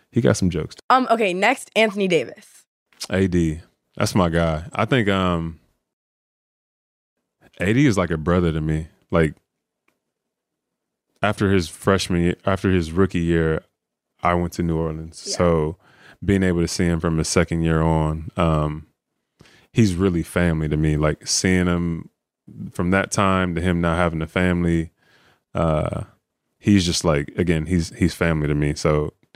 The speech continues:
Speaker 1: he, you know how, like, come, sometimes you have, like, a soft spot for somebody?
Speaker 2: Yeah.
Speaker 1: Like, that's, like, my guy. Like, I, anything that he
Speaker 2: But when
Speaker 1: would
Speaker 2: playing
Speaker 1: ever
Speaker 2: against
Speaker 1: ask
Speaker 2: him,
Speaker 1: me
Speaker 2: there's
Speaker 1: for
Speaker 2: no soft spot.
Speaker 1: No, no, no, no,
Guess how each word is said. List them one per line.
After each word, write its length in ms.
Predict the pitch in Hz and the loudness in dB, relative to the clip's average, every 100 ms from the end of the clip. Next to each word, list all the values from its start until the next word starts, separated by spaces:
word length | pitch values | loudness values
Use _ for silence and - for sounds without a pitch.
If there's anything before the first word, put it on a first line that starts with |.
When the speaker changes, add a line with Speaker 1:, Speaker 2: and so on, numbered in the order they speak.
| _ - _ | _ -20 _
Speaker 1:
he, 100 | 131 | 0
you 100 | 123 | 2
know 120 | 131 | 2
how, 80 | 117 | 0
like, 180 | 98 | -2
come, 180 | - 113 | -2 -4
sometimes 460 | - 110 101 98 95 | -2 -4 0 0 2
you 100 | 95 | 2
have, 120 | 90 | 2
like, 100 | 78 | -2
a 40 | 80 | -2
soft 260 | - 87 | -2 -2
spot 180 | - 92 | 0 -2
for 80 | - | -2
somebody? 320 | - 90 87 | -2 0 2
Speaker 2:
Yeah. 80 | 85 | 2
Speaker 1:
Like, 140 | 80 - | 0 -2
that's, 340 | 95 101 95 - | -2 0 0 -2
like, 160 | 82 | -2
my 180 | 71 80 | 0 -4
guy. 320 | 73 73 - - _ _ - | -4 -8 -8 -16 _ _ -6
Like, 120 | 82 | 0
I, 240 | 82 82 - _ - _ _ _ | 2 0 -2 _ -20 _ _ _
anything 380 | 101 120 107 101 | 2 2 2 0
that 140 | 98 | -2
he 140 | 92 101 | 0 2
Speaker 2:
But 80 | |
when 140 | 98 - | 2 2
Speaker 1:
would 60 | |
Speaker 2:
playing 140 | - - | 2 2
Speaker 1:
ever 80 | 196 | 4
Speaker 2:
against 180 | 185 190 | 4 2
Speaker 1:
ask 80 | 185 | 2
Speaker 2:
him, 80 | |
Speaker 1:
me 20 | 165 | 2
Speaker 2:
there's 140 | 160 | 2
Speaker 1:
for 60 | 180 | 0
Speaker 2:
no 100 | 170 | -2
soft 260 | - - | -6 -10
spot. 200 | - - | -8 0
Speaker 1:
No, 280 | 160 139 78 - | 2 2 -2 -4
no, 300 | 120 120 87 | 0 0 0
no, 40 | |
no, 180 | 73 71 | -2 -8